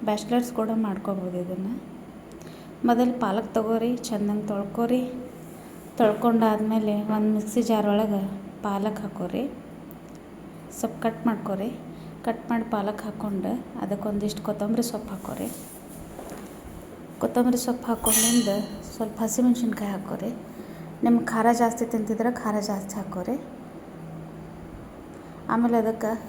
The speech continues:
ಸ್ವಲ್ಪ ಹಸಿ ಕೊಬ್ಬರಿ ಹಾಕ್ಕೊಂಡು ರುಬ್ಕೊಂಡ್ಬಿಡ್ರಿ. ರುಬ್ಕೊಂಡ್ಮೇಲೆ ಒಂದು ಕುಕ್ಕರ್ಗೆ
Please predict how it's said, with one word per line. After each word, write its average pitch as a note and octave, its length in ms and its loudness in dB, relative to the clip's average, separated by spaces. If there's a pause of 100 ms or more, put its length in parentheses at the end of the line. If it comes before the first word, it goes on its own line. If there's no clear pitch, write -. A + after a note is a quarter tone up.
(160)
ಸ್ವಲ್ಪ G#3+ 300 0
ಹಸಿ G#3+ 280 0
ಕೊಬ್ಬರಿ G#3+ 280 2
ಹಾಕ್ಕೊಂಡು G3 480 -2 (720)
ರುಬ್ಕೊಂಡ್ಬಿಡ್ರಿ. F#3+ 640 4 (380)
ರುಬ್ಕೊಂಡ್ಮೇಲೆ A3 720 2 (720)
ಒಂದು G#3+ 240 4 (340)
ಕುಕ್ಕರ್ಗೆ A#3+ 580 2